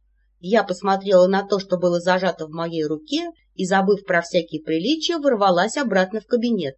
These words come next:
и заорала: «Где это убогое малевание про рыжуху?» На силу меня удержали. «Ну все, овца!» —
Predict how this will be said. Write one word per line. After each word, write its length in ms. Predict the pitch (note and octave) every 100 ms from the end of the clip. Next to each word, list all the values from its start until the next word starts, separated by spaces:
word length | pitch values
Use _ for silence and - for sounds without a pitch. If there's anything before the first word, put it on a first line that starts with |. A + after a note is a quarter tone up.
| -
и 140 | G3+
заорала: 600 | F#3+ B3+ C4+ E3+ D3+ C#3+ - _ _ _ _ _ _ -
«Где 500 | C#4+ F#4 G#4 G4 C4+
это 160 | B3 C#4
убогое 460 | C#4+ D4 C#4 B3+
малевание 640 | B3 B3+ D#4 A4+ A4+ E4
про 280 | B3 C#4 D4+
рыжуху?» 720 | F4+ G4+ F4+ B3 - F#3+ E3 _ _ _ _ _ _ _
На 200 | F#3+ F3+
силу 480 | - - A#3+ E4 F4
меня 320 | E4+ A3+ F#3+
удержали. 720 | G3 A3 B3 F3+ F3+ D#3 D3 _ _ _ _ _ _ _ _
«Ну 280 | F#3+ A3 A#3
все, 480 | C4+ - - F#4+ B3
овца!» — 640 | A3 D4 - - D4 F#3